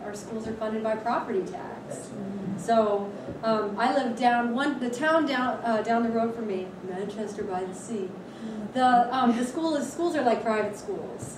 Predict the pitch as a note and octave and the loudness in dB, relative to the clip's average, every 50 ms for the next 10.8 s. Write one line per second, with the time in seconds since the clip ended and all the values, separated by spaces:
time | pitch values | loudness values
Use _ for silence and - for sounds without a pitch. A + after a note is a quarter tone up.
0 | - - A#3 A3 G#3 G3 F#3 F3+ F3 F3+ F3+ - - - G#3+ A3+ G#3+ G#3+ G#3 G#3+ | -10 -6 -4 -2 -2 -2 -4 -6 -6 -8 -10 -10 -10 -4 0 0 0 0 0 0
1 | B3+ C4+ C4 B3+ B3 - A#3 A3 G3+ G3 - F#3+ B3+ B3+ A#3 B3+ B3 A#3+ A3+ A3 | 0 0 2 2 0 0 -2 -2 -2 -2 0 0 0 2 2 2 2 2 2 2
2 | A3 G#3+ G#3+ G#3 G#3 G#3 G#3 G#3 G#3 A3 G3 G#3 G#3 G3 G3 G#3 A3 G#3+ G3 F#3+ | 0 0 0 0 0 0 -2 -2 -2 -2 -2 -2 -2 -2 -2 -2 -4 -4 -4 -2
3 | G#3+ B3 B3+ B3+ B3+ B3+ - - - A#3+ A3+ A3 G#3+ G#3 G#3+ G#3 G3+ G#3 - - | 0 0 0 0 0 -2 -4 -4 -2 -2 0 0 -2 -2 -4 -4 -6 -8 -10 -12
4 | - - - - - - - - - C#4+ C4+ C4 C4 - - - D4 C#4 C4 C4+ | -14 -14 -14 -14 -14 -14 -12 -8 -4 -2 -2 -2 -2 -4 -8 -6 -2 0 0 0
5 | B3+ C4 B3+ B3 B3 B3 A3+ - G#3 G3 - B3 B3 A#3 B3 - - - C4+ D#4 | 0 0 2 2 2 2 2 0 -4 -2 2 2 2 2 2 -2 -4 0 2 4
6 | E4+ F4 F4+ F4 F4+ D#4 D4 C#4 B3+ A#3 B3 A#3 A3 - B3+ C4 C4 - G#3+ F#3+ | 4 4 4 4 4 2 2 2 2 2 2 2 0 0 0 -2 -2 -2 -2 -2
7 | F#3 - - - - - - - - - - - - - C4 C4 B3 B3+ C4+ D4 | -4 -4 -6 -8 -8 -10 -10 -12 -12 -12 -14 -10 -4 -2 0 2 2 2 2 2
8 | E4 E4 D#4+ D4 C#4+ C4+ C4 B3+ B3 A#3+ - B3 B3 A#3+ B3+ C4 C4 C4 - - | 2 2 2 2 4 4 4 4 2 2 4 4 4 6 4 2 2 0 0 2
9 | A#3+ A#3 A#3+ A#3+ C#4 D4+ D#4+ D4 D4 C#4 B3 B3 A#3 A3 G#3+ A3 A#3 A3 G#3+ G3+ | 2 2 2 2 0 0 0 0 0 2 2 2 2 2 2 0 0 -2 0 0
10 | G3 F#3+ G3+ G3+ G#3 F3+ E3+ - - - - - - - - | -2 -2 -2 -2 -2 -2 -2 -4 -6 -10 -12 -12 -12 -12 -12